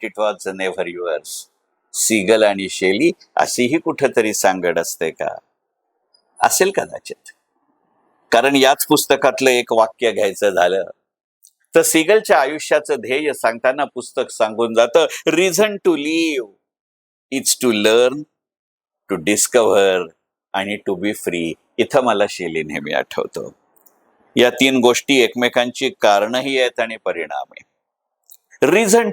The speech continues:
to live is to learn, to discover and to be free. प्रक्रियाही आणि निर्णयही. हे वाटतं तितकं सोपं नाही,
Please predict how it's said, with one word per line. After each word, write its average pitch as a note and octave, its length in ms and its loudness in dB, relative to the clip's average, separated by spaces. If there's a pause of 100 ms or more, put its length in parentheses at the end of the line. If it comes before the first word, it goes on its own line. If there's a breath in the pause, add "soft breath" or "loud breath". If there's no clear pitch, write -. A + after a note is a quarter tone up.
to F3 40 8
live C3 500 -4 (760 loud breath)
is - 120 0 (100)
to D3 280 0
learn, E3 340 2 (460)
to A2 60 -2
discover A2 680 0 (420)
and F#2+ 180 -4 (300)
to F#2 80 -4
be F2 80 -6
free. D#2 360 -10 (1120)
प्रक्रियाही G#2+ 720 0 (760)
आणि F#2+ 180 2
निर्णयही. D#2 640 -2 (1300)
हे A#2+ 80 4
वाटतं B2 560 2
तितकं A2 380 0
सोपं G2+ 400 2
नाही, G2+ 160 -2